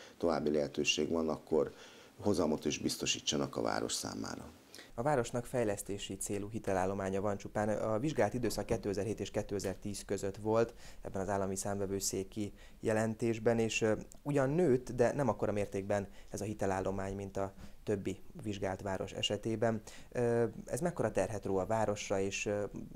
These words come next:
Speaker 2: milyen fedezete van ennek a hitelállománynak?
Speaker 1: Ö, kétezer-hét és kétezer-tíz között egy egész hat tized milliárd forintról kettő milliárd forintra nött a város fejlesztési hitelállománya, de, hogy hangsúlyoztam az imént, ezek olyan beruházásokra,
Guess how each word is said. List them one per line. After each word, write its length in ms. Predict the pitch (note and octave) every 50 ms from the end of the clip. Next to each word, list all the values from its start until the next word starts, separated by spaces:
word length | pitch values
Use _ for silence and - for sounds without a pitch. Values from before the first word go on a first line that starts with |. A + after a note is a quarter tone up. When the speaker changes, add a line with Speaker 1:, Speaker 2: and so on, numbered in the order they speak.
| - -
Speaker 2:
milyen 220 | B2 A#2 G2 F#2+
fedezete 580 | - - A2 G2 F#2+ F#2 E2+ F2+ - - E2 F2+
van 180 | F#2 F#2 F#2 F2+
ennek 280 | - G2 F2+ F2+ - -
a 40 |
hitelállománynak? 760 | - F#2+ - - F2 F2 F2 - - - - - - - - - - - - - - - - -
Speaker 1:
Ö, 300 | G2+ G2+ G2 G2 G2 G2
kétezer-hét 800 | F#2+ - B2+ B2 B2 C3 A#2 G2 A2 G2+ F#2+ G2 A#2 A#2 A2+ -
és 200 | A2 G2 - -
kétezer-tíz 840 | - A2 G#2+ G#2+ - - G2+ F#2 F#2 G2 F2 - - A2 G#2+ - -
között 440 | - - F#2 E2 G2+ G2+ G2 - -
egy 140 | G2+ F#2+ F#2
egész 280 | F#2 E2 F2 E2 -
hat 200 | - F#2+ F#2 F#2
tized 300 | - - F2 F#2 F#2+ E2+
milliárd 400 | E2 F#2 F#2 F#2 F2+ E2 D#2+ E2
forintról 480 | - - - F2 F2+ F2+ E2+ - E2+ D#2+
kettő 340 | - - F2+ E2+ - - E2+
milliárd 360 | E2 E2 D#2+ D#2+ D2+ D2 D2
forintra 460 | - - E2 D#2+ D#2 C#2 - - D2+ D2+
nött 320 | D#2 D#2+ D#2+ D#2 - -
a 60 | D2+
város 380 | D2 C#2+ D2 D#2 D2+ D#2 - -
fejlesztési 600 | - E2 D#2 D#2 D2+ - - - D#2 - - E2+
hitelállománya, 840 | E2 - E2+ E2+ F2+ F2+ G2+ G#2 G#2 G#2+ G#2 G2+ G#2 A2 A2+ A2+ A2+ - - - - - - - -
de, 80 | - G2+
hogy 300 | G2+ G2+ F#2+ F2+ - - - - - - -
hangsúlyoztam 600 | - A2 A2+ A2+ - G#2+ G2+ - - - F#2+ F#2
az 120 | F2 - G2+
imént, 380 | G#2 G#2 A2 A2+ A2+ G#2+ -
ezek 300 | G2+ F#2+ G2+ G2+ - -
olyan 260 | A2 G#2 G2+ F#2+ F#2
beruházásokra, 1160 | F#2 F#2 F2+ F2+ F2+ F2 E2+ E2+ D#2+ F#2 E2 D#2+ - - F2 E2 - - - F2 E2+ E2+ E2